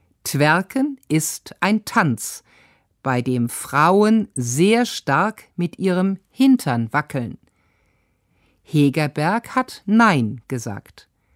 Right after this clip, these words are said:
Viele Zuschauer meinen, die Frage von dem Moderator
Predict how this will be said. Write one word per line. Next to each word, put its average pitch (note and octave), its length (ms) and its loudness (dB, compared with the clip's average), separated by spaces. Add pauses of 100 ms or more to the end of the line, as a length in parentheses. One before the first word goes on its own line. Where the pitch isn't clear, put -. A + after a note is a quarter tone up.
(520)
Viele A3+ 640 2
Zuschauer D#3+ 720 -2
meinen, D3 680 -2 (640)
die C#3+ 180 0
Frage F#3 840 0 (240)
von E3+ 360 0
dem C#3+ 280 -2
Moderator C3 1000 -2